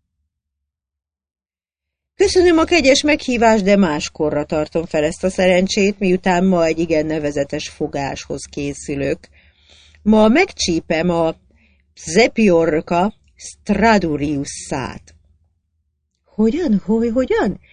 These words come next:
kérdé Lidi kíváncsian. Bocsánat, ez azon titkok közé tartozik, amiket még Lidi kisasszony előtt sem tárhatok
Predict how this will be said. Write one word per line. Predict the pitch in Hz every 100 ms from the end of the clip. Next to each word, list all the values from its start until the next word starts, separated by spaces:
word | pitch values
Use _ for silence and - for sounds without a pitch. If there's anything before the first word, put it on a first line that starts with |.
| _
kérdé | - 127 143
Lidi | 139 131 113
kíváncsian. | - - - - - - _ _ _ _ _ _ _ _ _ _ _ -
Bocsánat, | 139 135 - - - 196 - - - - -
ez | 165 -
azon | - 311 269 233
titkok | 254 - 202 185
közé | 196 175 165
tartozik, | 160 175 180 170 170 208 214
amiket | 202 196 185
még | 190 185
Lidi | 202 240 269 269
kisasszony | 269 262 226 226 - 220
előtt | 226 226 233 226
sem | - 170 175 180
tárhatok | 160 151 151 175 165 156 -